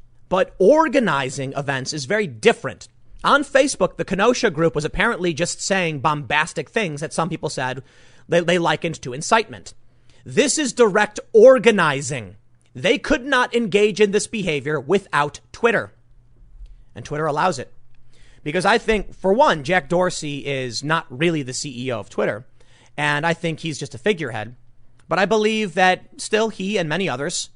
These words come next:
support this. They want it to happen. They want everything to be burnt to the ground.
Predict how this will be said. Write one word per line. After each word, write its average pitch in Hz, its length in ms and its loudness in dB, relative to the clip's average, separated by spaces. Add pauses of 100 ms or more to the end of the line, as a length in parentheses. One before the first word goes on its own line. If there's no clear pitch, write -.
(200)
support 370 560 -4
this. - 560 -6 (160)
They 302 300 4
want 330 480 2
it - 220 -6
to 294 120 2
happen. 269 560 0 (360)
They 226 180 0
want 220 520 4
everything 196 600 0
to 190 160 -2
be 170 180 -6
burnt 160 400 -6
to 160 100 -6
the 147 120 -4
ground. 127 560 -4